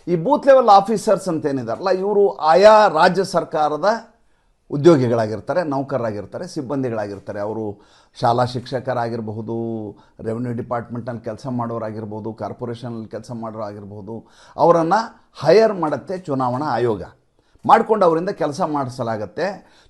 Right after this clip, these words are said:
ಚುನಾವಣಾ ಅಧಿಕಾರಿ ಆಯಾ ಜಿಲ್ಲೆಯ ಜಿಲ್ಲಾಧಿಕಾರಿ ಆಗಿರ್ತಾರೆ. ಪಶ್ಚಿಮ ಬಂಗಾಳದಲ್ಲಿ ಏನಾಗಿದೆ,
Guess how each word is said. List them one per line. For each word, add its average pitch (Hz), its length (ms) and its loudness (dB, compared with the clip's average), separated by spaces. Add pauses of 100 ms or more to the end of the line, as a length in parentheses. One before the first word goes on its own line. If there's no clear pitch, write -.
ಚುನಾವಣಾ 254 420 4
ಅಧಿಕಾರಿ 170 400 2
ಆಯಾ 151 320 2
ಜಿಲ್ಲೆಯ 190 600 -4
ಜಿಲ್ಲಾಧಿಕಾರಿ 131 600 0
ಆಗಿರ್ತಾರೆ. 82 480 -18 (800)
ಪಶ್ಚಿಮ 160 300 0
ಬಂಗಾಳದಲ್ಲಿ 226 460 2
ಏನಾಗಿದೆ, 147 480 -2